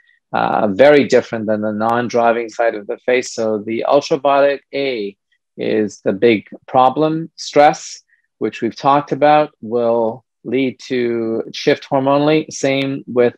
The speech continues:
bad eating habits and the thinness of the skin. So whenever we provide you with products, a service, the components that we have available is meant to move the client for,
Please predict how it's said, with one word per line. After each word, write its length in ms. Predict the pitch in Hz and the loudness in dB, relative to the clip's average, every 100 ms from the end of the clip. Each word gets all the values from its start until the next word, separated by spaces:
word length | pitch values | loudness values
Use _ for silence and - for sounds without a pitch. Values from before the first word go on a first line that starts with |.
| - | 2
bad 320 | 117 120 120 | 4 4 0
eating 320 | 120 117 113 | -6 -8 -10
habits 680 | 107 110 110 113 - - - _ _ - | -4 0 2 0 -4 -20 -20 _ _ -8
and 220 | 113 117 | -4 2
the 80 | 110 | 0
thinness 480 | - 120 110 107 - | 2 0 0 -2 -2
of 120 | 92 | -2
the 80 | 104 | -4
skin. 380 | - - - 123 | -4 -4 -4 -8
So 340 | - 131 131 | 2 6 6
whenever 760 | 131 180 202 208 196 196 190 - _ _ - | 6 6 6 4 4 4 2 -2 _ _ -10
we 440 | 113 139 143 143 | 0 2 4 2
provide 540 | 139 147 113 135 139 120 | 0 -4 2 2 2 0
you 520 | 135 139 143 143 143 | -4 -4 -4 -4 -8
with 420 | - 110 117 117 - _ _ | -10 -4 -2 -2 -6 _ _
products, 580 | 151 143 156 147 - - - | 2 4 2 -2 -16 -18 -16
a 80 | |
service, 720 | 110 - 139 135 160 - - _ _ _ _ | -14 -4 -2 -2 -4 -8 -20 _ _ _ _
the 100 | 120 | -4
components 640 | - 123 104 160 165 165 - | -4 -10 -4 2 2 2 2
that 140 | 127 | 2
we 140 | 123 120 | 2 -2
have 340 | 123 131 127 | -2 -2 -2
available 800 | 113 110 120 123 127 143 151 151 | -4 0 4 4 2 0 0 -2
is 260 | - 107 - | -4 -8 -8
meant 340 | 117 123 127 | -6 -6 -6
to 500 | - 131 127 120 117 - | -4 2 4 6 4 0
move 560 | 131 135 143 156 156 | -4 2 4 6 4
the 120 | 139 131 | 2 -2
client 500 | - 131 123 120 - | 0 0 0 -2 -8
for, 360 | - 120 113 | -2 0 0